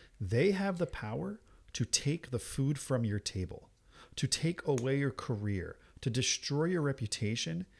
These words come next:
just in what they feel is of their version of justice and retribution. They will have never met you, but they want to destroy you. And we see that happening. People say, "Cancel culture doesn't exist." Yeah, yeah, it does. I think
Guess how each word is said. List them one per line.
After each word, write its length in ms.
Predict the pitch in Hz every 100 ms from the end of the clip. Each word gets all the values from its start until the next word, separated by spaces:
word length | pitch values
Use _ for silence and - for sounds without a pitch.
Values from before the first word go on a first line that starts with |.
| - -
just 300 | - 185 180 -
in 200 | 143 127
what 200 | 117 -
they 160 | 127 147
feel 300 | - 139 123
is 100 | 107
of 260 | 92 87
their 200 | 101 117
version 420 | 127 117 123 113 -
of 320 | 110 98 95 -
justice 580 | - 113 - - 113
and 120 | 104 95
retribution. 560 | 104 90 101 104 78 - - -
They 160 | 180
will 100 | 214
have 200 | 127 107
never 440 | 95 98 123 151 175
met 240 | 139 131
you, 260 | 156 180 190 - -
but 140 | 117
they 80 | 120
want 260 | 107 110 -
to 80 |
destroy 640 | 85 98 - - - 107 120
you. 180 | 90
And 180 | 80 85
we 120 | 117
see 240 | 165 - 202
that 160 | 202
happening. 260 | - 214 -
People 180 | - 160
say, 80 | 175
"Cancel 300 | 147 202 202
culture 300 | 180 165 110
doesn't 200 | 131 127
exist." 440 | 98 117 110 -
Yeah, 240 | 110 101 92
yeah, 180 | 113 92
it 100 | 82
does. 220 | 87 78
I 80 | 101
think 260 | 113 120